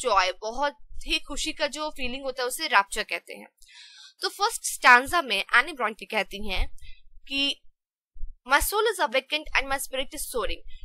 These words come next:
जो हवा चल रही है, जो windy day पर, तूफान वाले दिन पर जो हवा चल रही है, उस हवा से उनकी जो आत्मा है वो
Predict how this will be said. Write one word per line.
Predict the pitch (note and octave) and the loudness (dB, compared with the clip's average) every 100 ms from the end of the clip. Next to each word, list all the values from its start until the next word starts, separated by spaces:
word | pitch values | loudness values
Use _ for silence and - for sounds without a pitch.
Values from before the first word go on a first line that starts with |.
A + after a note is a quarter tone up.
| - | -2
जो | - | -2
हवा | E4+ C#4 D4 F#4+ | 2 8 10 10
चल | - B3 | 8 0
रही | F#3+ E3 G3 | 0 -4 -6
है, | G3 _ _ - - - - - - | -16 _ _ -18 -6 -6 -6 -14 -14
जो | G3+ D4 C#4+ D4 - | -4 2 4 2 -2
windy | C4+ C4 E4 | -4 0 0
day | C4 B3+ | 2 2
पर, | - A3+ A#3 - _ - _ _ _ _ | 2 0 0 -4 _ -20 _ _ _ _
तूफान | C#4 B3 B3+ C4+ | -12 0 4 6
वाले | C#4 C4 C4+ | 6 4 2
दिन | A#3 A#3+ | -4 -4
पर | C4 | -4
जो | A#3 | -4
हवा | D4 A3 A3+ | -4 4 6
चल | C#4+ C4+ A3+ | 6 2 -4
रही | G3+ G#3 | -4 0
है, | C4 | 0
उस | G3+ - - | 0 -2 0
हवा | G#3+ B3+ | 4 6
से | D#4 - A3+ C4+ - - - - | 6 4 0 0 -8 -16 -14 -10
उनकी | D#4 D4+ F4+ | -6 -2 -2
जो | F#4 | 6
आत्मा | G3+ A#3+ C4+ E4 | 10 10 8 2
है | F4+ | 2
वो | E4 | 0